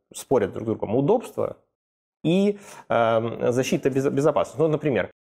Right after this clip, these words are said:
а, е-, известно, да, что вот все эти куча приложений, связанных с распознаванием лица, понятно, что они являются достаточно, ну, уязвимыми. То есть, когда твоё лицо попадает в базу, там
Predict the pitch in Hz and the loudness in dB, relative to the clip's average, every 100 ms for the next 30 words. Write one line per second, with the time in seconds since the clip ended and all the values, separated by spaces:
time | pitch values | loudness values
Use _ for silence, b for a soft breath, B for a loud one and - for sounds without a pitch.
0 | - 98 98 95 98 104 101 107 107 110 | -4 0 2 2 0 -2 -2 -2 -2 0
1 | 147 208 117 117 - 98 98 95 98 - | 2 2 2 0 0 -4 -8 -6 -10 -8
2 | - - - 98 107 196 151 - 95 95 | -8 -6 -2 0 2 2 0 0 -2 -4
3 | - - 104 98 104 113 104 98 98 120 | -12 -6 -4 -2 -2 0 0 0 -2 0
4 | 202 214 120 160 123 - 113 127 104 90 | 0 2 0 0 -2 -2 -2 -2 -4 -8
5 | 95 101 120 117 - 104 110 107 104 110 | -6 0 2 2 -2 -2 0 0 -2 -4
6 | 101 107 117 151 95 87 - - 104 95 | 0 0 2 0 -2 -8 -14 -6 -2 -2
7 | 95 92 - - - 98 104 160 240 202 | -4 -6 -8 -6 -2 -2 0 2 2 0
8 | 127 104 98 98 | -2 -2 -2 -6